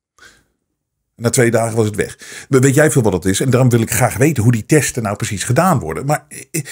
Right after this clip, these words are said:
eerlijk gezegd, als je kijkt de officiële cijfers van de R I V M, van mensen die besmet zijn, geïnfecteerd. Nogmaals, ik blijf het. Het is minder dan een procent van Nederland. Het was een kwart van een procent, als je het uitrekent. Een kwart van een procent is dan besmet. En,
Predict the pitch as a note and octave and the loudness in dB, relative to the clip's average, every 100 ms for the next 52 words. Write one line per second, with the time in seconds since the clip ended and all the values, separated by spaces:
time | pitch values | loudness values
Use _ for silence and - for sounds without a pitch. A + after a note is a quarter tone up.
0 | - - G#3 E3 C3+ - G3+ - A3+ G3 | -6 -2 0 0 0 0 -2 -2 -2 0
1 | F3 F#3+ D#3+ D3+ D#3+ C#3+ C#3+ C3 C3 A#2+ | 0 0 -2 0 0 2 0 0 -2 0
2 | A#2 G#2+ B2+ C3 B2 G#2+ A2 G#2 - B2+ | 0 2 2 2 2 0 0 0 0 0
3 | B2+ A2 G#2+ - G2 - C3 D3 D3+ F#3 | 0 -4 -6 -2 -2 2 2 2 0 0
4 | A3 F#3 C#3+ D3 B3 A#3 - - - - | 2 0 0 0 0 -4 -8 -18 -20 -8
5 | - F3 D#3 B3 D#4 A3+ F3 - C#3 B2 | -4 2 4 4 4 4 2 4 2 4
6 | C#4+ D#4+ D#3+ - _ - E3+ A3 - - | 2 2 2 -6 _ 0 4 4 0 -6
7 | - - _ _ _ _ _ _ _ _ | -18 -20 _ _ _ _ _ _ _ _
8 | _ _ _ _ - D3+ F#3 F3 - G3+ | _ _ _ _ -2 0 2 0 2 4
9 | D4 E4 - G#3+ F3 F#3+ F3 G#3+ G#2+ - | 4 2 2 2 4 4 4 2 0 -6
10 | _ - B2+ C3+ B2 A2 F#2+ - - - | _ -6 -2 0 0 -2 -2 -4 -10 -14
11 | - C3 - D#4+ E4+ - A3+ G3+ F3+ G#3 | -10 -2 2 2 0 0 0 2 2 2
12 | F#3+ - F#3+ D#3 C3 C3 F#3 A2+ - C3+ | 0 0 0 0 0 0 0 -2 0 -4